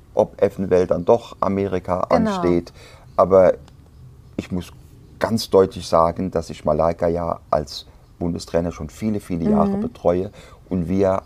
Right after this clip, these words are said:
Speaker 1: eigentlich immer ein sehr... Äh, enges, angenehmes Band hatten. Wir hatten immer uns kommuniziert, geschrieben. Ich war auch immer wieder im Training vor Ort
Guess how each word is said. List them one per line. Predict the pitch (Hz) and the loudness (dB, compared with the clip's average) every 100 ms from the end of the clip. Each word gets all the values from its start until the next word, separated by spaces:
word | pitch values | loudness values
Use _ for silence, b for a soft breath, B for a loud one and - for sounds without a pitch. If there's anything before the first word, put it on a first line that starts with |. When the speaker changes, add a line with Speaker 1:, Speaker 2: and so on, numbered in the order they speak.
| - | 0
Speaker 1:
eigentlich | 92 92 98 92 - - - | 0 0 -2 -8 -10 -20 -2
immer | 120 120 117 110 - | 4 4 4 0 -6
ein | 90 | -8
sehr... | - - 98 101 95 B B B B | -6 4 6 6 4 B B B B
Äh, | 92 85 85 - - - | 0 0 0 -6 -18 -2
enges, | 92 92 92 - | 0 2 -2 -2
angenehmes | 82 90 87 87 80 | -2 -2 -2 -2 -4
Band | - 78 78 78 | 0 0 0 -6
hatten. | 71 - 71 - | -8 -6 -10 -6
Wir | 95 | -2
hatten | 101 - | -2 -2
immer | - 110 104 - - | -6 -4 -4 -6 -8
uns | 95 | -10
kommuniziert, | - 90 90 - 82 85 | -6 -6 -6 -8 -8 -6
geschrieben. | - 98 92 82 80 76 | -8 -6 -2 -2 -2 -4
Ich | - 101 | -2 2
war | |
auch | 92 | 2
immer | 98 101 | 2 0
wieder | 95 87 90 B B B | 0 0 -2 B B B
im | 90 85 | -8 0
Training | 85 90 87 76 | 4 4 2 -2
vor | 90 | 4
Ort | 60 73 82 - | 6 6 4 0